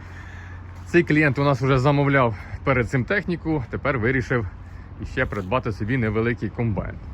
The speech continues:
Тому, хто шукає такі невеличкі комбайни, вони є, ще є в наявності. Телефонуйте до нас, компанія Agrox. Ми знаходимося в місті Полтава, на вулиці Міщенка, два. Працюємо з перевіреними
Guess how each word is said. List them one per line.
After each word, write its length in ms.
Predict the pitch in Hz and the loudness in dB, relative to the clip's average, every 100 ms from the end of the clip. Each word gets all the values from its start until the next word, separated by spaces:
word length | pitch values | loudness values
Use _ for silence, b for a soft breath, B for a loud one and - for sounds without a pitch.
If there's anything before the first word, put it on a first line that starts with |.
| - | -6
Тому, 300 | 127 170 170 | -2 -2 -2
хто 240 | - 170 | -2 -2
шукає 500 | 190 147 - 139 110 90 | 0 0 2 4 2 0
такі 320 | 123 113 147 | -2 0 0
невеличкі 680 | 104 131 147 147 143 113 123 | 2 2 4 4 2 0 -2
комбайни, 600 | - 131 147 170 156 135 | 0 2 2 2 0 -2
вони 300 | 101 113 120 | 0 0 2
є, 160 | 120 107 | 2 0
ще 280 | - 135 | 0 2
є 160 | 117 117 | 4 2
в 60 | 104 | 2
наявності. 680 | 110 160 165 143 - 131 - B B B - | 2 0 0 -2 -4 -6 -6 B B B 0
Телефонуйте 480 | 127 117 139 123 | 2 2 0 0
до 140 | 110 113 | 2 2
нас, 220 | 127 123 | 2 0
компанія 560 | 117 104 135 117 107 107 | -2 0 2 2 2 2
Agrox. 340 | 160 180 - | 0 -2 -2
Ми 100 | 113 | -2
знаходимося 480 | 110 110 110 107 113 | 0 -2 0 0 2
в 40 | |
місті 240 | 123 113 110 | 0 0 -2
Полтава, 520 | 107 107 170 156 143 | -2 0 2 2 -2
на 120 | 113 | -2
вулиці 440 | 110 117 104 - | 0 0 0 -2
Міщенка, 460 | 107 110 107 95 101 | -2 -2 -2 -2 -2
два. 260 | 104 165 165 B B B B B B - - - | 0 0 -2 B B B B B B -10 -8 -2
Працюємо 600 | - 131 - 165 135 120 | 0 2 2 2 4 0
з 60 | |
перевіреними 760 | - 139 143 143 127 117 113 107 | 2 2 4 4 2 2 2 0